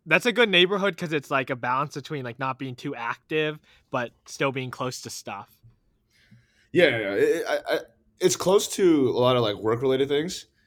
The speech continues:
Speaker 2: And I
Speaker 1: Yeah.
Speaker 2: guess what's nice is, like, you can walk to the farmer's market, the Ferry Building. It takes, like, ten minutes to walk there. But I will say there's a couple of lacking aspects, you know? I prefer if we're closer to, like, uh,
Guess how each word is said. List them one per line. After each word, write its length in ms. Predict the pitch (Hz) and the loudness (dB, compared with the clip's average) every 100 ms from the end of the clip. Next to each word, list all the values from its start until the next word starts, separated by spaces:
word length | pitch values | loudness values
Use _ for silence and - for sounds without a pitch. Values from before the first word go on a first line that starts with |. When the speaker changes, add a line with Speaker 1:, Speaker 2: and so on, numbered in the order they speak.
| _ _ - | _ _ -8
Speaker 2:
And 160 | 113 110 | -4 2
I 40 | |
Speaker 1:
Yeah. 40 | |
Speaker 2:
guess 160 | 160 208 | 2 2
what's 120 | 165 | 0
nice 260 | 127 123 131 | -4 -4 -4
is, 60 | |
like, 200 | 117 98 | -2 0
you 120 | 127 147 | 0 0
can 100 | 123 | 0
walk 180 | 113 | 0
to 60 | 123 | -2
the 80 | 110 | -4
farmer's 340 | - 107 113 | -4 -4 -4
market, 240 | 110 110 113 | -6 -6 -8
the 80 | |
Ferry 240 | 92 101 107 | -6 -6 -4
Building. 280 | 113 131 143 | -4 -6 -6
It 40 | |
takes, 180 | 123 110 | -10 -10
like, 140 | 95 | -12
ten 160 | - 104 | -12 -14
minutes 200 | 104 101 | -14 -12
to 80 | 98 | -10
walk 180 | 98 | -8
there. 220 | 123 127 151 _ _ _ _ - | -4 -4 -6 _ _ _ _ -2
But 120 | 139 | 0
I 40 | |
will 140 | 139 185 | 2 0
say 220 | 196 170 | -2 -4
there's 320 | 113 127 123 | -2 -4 -2
a 80 | 107 | -4
couple 300 | 151 151 107 | -4 -4 -4
of 60 | |
lacking 380 | 95 95 104 107 | -4 -6 -6 -10
aspects, 540 | 85 92 - 85 - 98 | -12 -14 -16 -16 -16 -14
you 80 | |
know? 140 | 95 101 | -8 -6
I 60 | |
prefer 360 | 113 123 123 147 | -2 -2 2 2
if 140 | 127 | 2
we're 240 | 120 110 - _ | 2 -2 -2 _
closer 360 | - 113 113 107 | -4 -4 -4 -10
to, 180 | - | -8
like, 320 | 104 92 92 _ _ _ _ _ _ _ _ _ _ _ - | -6 -6 -8 _ _ _ _ _ _ _ _ _ _ _ -16
uh, 360 | 78 71 57 | -12 -12 -14